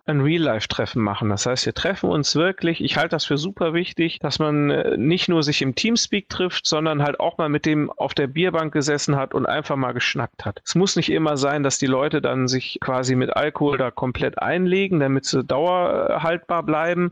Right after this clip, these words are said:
Aber es ist halt einfach was anderes, als wenn ich in einem Clan mitarbeite, wo ich denjenigen nur aus T S kenne oder ob ich schon mal neben dem abends bei F-, F-, Lagerfeuerschein gesessen hab,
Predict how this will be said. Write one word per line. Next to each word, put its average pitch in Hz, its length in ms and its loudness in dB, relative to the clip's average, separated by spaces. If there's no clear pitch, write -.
Aber 147 460 0
es - 180 -2
ist 185 220 2
halt 160 180 -2
einfach 160 400 -2
was 123 160 -4
anderes, 190 680 0
als 131 160 -2
wenn 151 140 2
ich - 340 -2
in 156 140 0
einem 139 100 2
Clan 180 500 0
mitarbeite, 180 1300 -2
wo 147 140 4
ich 139 140 0
denjenigen 139 560 2
nur 170 200 4
aus - 260 -2
T - 120 -4
S - 380 -4
kenne 185 460 0
oder 165 340 0
ob 147 160 0
ich 151 240 -2
schon 143 140 0
mal 147 280 0
neben 151 300 0
dem 139 240 0
abends 151 480 0
bei 135 140 -2
F-, - 280 -10
F-, - 300 -2
Lagerfeuerschein 147 1300 0
gesessen 143 520 0
hab, 139 260 -4